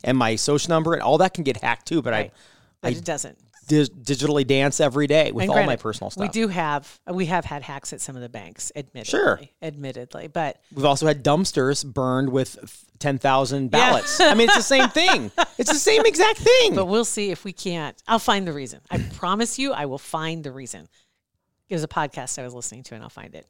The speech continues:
Speaker 2: I will find
Speaker 1: Okay.
Speaker 2: it. And they broke it down. I was like, <gasps> "Oh, that makes sense."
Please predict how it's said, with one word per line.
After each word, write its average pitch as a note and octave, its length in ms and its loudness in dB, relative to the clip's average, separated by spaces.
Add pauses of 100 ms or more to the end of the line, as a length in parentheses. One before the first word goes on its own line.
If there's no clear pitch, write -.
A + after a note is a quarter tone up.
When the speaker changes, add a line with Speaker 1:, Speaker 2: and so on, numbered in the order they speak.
Speaker 2:
I C3 80 -18
will C#3 100 -14
find C3 200 -12
Speaker 1:
Okay. G2 100 -10
Speaker 2:
it. - 80 -20 (260)
And B2+ 120 -12
they C#3 60 -6
broke D3 260 -6
it - 80 -14
down. C3 200 -8
I A#2 60 -12
was A2+ 140 -10
like, A#2 240 -10
<gasps> - 1000 -16
"Oh, D3 1400 -2
that E3 240 -8
makes D#3 280 -10
sense." - 380 -10